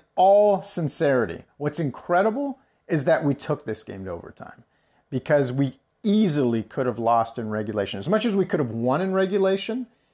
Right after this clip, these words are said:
in the ways that I pointed out before, we could have easily just thrown in the towel, much like this season. We're in flipping Tampa Bay. I don't think that's really sunk in, because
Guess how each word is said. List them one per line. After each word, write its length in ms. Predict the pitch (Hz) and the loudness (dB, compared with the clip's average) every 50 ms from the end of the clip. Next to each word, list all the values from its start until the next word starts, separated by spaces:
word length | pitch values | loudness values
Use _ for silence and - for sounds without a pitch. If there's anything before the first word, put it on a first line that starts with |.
| _ _ _ _ - | _ _ _ _ -8
in 120 | 135 139 | -4 0
the 100 | 131 127 | 0 2
ways 260 | 127 127 131 127 131 | 4 4 2 2 0
that 100 | 127 127 | 0 0
I 80 | 123 120 | 0 0
pointed 380 | - - 135 127 123 117 113 | -2 -4 -4 -4 -2 -2 0
out 200 | 117 117 117 - | 0 0 -2 -2
before, 540 | 120 113 - - 117 117 131 156 160 - - - | -6 -10 -8 -8 -6 -6 -6 -6 -8 -12 -18 -18
we 80 | 202 | -8
could 100 | - 233 | -4 -2
have 100 | 254 240 | 0 0
easily 420 | 269 247 247 254 262 254 220 - _ _ | 0 0 -2 -2 -2 -2 -4 -4 _ _
just 240 | - 233 226 - - _ _ _ _ | -10 -10 -10 -10 -12 _ _ _ _
thrown 280 | - - 190 196 214 220 | -6 -2 0 2 2 2
in 100 | 214 214 | 2 0
the 60 | 208 | -2
towel, 320 | - - 220 233 - 214 | 0 0 2 2 2 2
much 340 | 120 135 170 220 - - - | 0 2 0 0 0 0 0
like 200 | 254 254 240 - | 0 0 0 0
this 200 | 277 247 - - | -4 -4 -4 -4
season. 540 | - - 220 240 294 - 131 - - - - _ _ _ _ _ _ _ _ _ _ _ _ - | -6 -4 -4 -4 -4 -4 -8 -12 -14 -16 -20 _ _ _ _ _ _ _ _ _ _ _ _ -6
We're 140 | 151 170 202 | 0 0 2
in 100 | 202 190 | 2 0
flipping 640 | - - - 226 240 240 240 - 262 240 233 233 - | -2 -6 -4 0 0 0 2 2 2 2 2 0 -2
Tampa 480 | - - 233 226 233 233 233 - 233 208 | -4 -4 0 0 0 0 0 0 -2 -2
Bay. 500 | 156 135 180 180 190 208 190 147 107 110 | 0 0 2 2 4 4 4 4 2 2
I 100 | 120 131 | 2 2
don't 240 | 151 175 175 165 | 0 -2 -2 -6
think 260 | - - 196 190 190 - | -6 -4 -6 -4 -2 0
that's 240 | 190 180 - - | -2 -2 -2 -2
really 260 | 147 151 160 165 165 156 | -4 -4 -2 -2 -2 -4
sunk 500 | - - - - 165 156 151 139 - - | -4 -8 -6 -2 -2 -2 -2 -4 -6 -6
in, 240 | 160 160 151 135 | -6 -4 -4 -4
because 380 | 120 127 - - 143 131 117 - | -4 -6 -4 -4 -4 -4 -4 -6